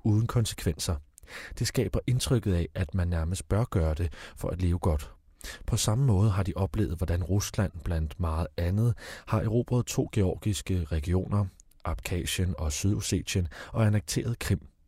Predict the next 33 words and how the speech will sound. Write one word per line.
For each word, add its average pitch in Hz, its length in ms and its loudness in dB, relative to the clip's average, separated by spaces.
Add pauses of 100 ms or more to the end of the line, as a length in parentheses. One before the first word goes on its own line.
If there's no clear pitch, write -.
(460)
Det 110 80 0
skete 104 320 2
stort - 300 -2
set 104 220 0
uden 110 240 4
nogen 92 200 4
form - 220 -2
for - 100 -4
straf, - 480 -2 (180)
eftersom 85 500 0 (140)
de 78 220 -2
vestlige 95 440 2
Krim-sanktioner 95 800 0
i 87 80 0
to - 160 -4
tusind - 260 -6
og 80 60 -2
fjorten 90 420 0 (220)
var 85 220 0
helt - 200 -4
til - 140 -2
grin, - 260 0 (420)
fortsætter 80 460 -2
sociologen. 80 580 -2 (2000)
For - 160 0
mig 120 260 4
associeres 131 520 -2
det 113 120 -4
russiske 113 400 -2
folk - 340 -2
nu 117 80 2
mest 120 340 -2
med 110 180 2